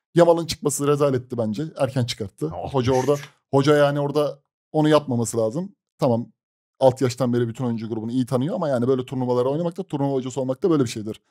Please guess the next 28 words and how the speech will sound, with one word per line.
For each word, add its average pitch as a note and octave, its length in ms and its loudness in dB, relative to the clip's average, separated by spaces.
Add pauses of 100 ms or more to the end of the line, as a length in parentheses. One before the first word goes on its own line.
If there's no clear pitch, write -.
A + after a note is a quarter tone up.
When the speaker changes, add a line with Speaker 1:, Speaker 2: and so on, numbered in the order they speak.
(260)
Speaker 1:
Hani - 100 -8
alınacak C3+ 400 2
ilk F3 180 -10
karar C#3 280 4 (180)
Yamal B2+ 240 2
olmamalıydı G#2+ 540 -4
orada. B2+ 280 -8 (480)
Almanya'yı F#3 640 4
beğenmiyorum E3 440 2
zaten. A#2 200 -2
Oyunu D3 240 0
da B2+ 80 0
ben A2 200 -2
beğenmiyordum. G#2+ 520 -6 (220)
Genel C3+ 280 4
anlamda C3+ 340 -2
zaten C3 400 -2 (140)
burada B2+ 220 -2
İspanya'nın B2+ 360 0
kazanmasını B2+ 500 -4
da B2 100 -2
ekstra A#2 280 -6
sevindim. G2+ 320 -6
Senin A2 220 -4
girişte G#2+ 300 -8
bahsettiğin G#2+ 480 -6
gibi. A2 140 -4 (560)
Ee, A#2 280 2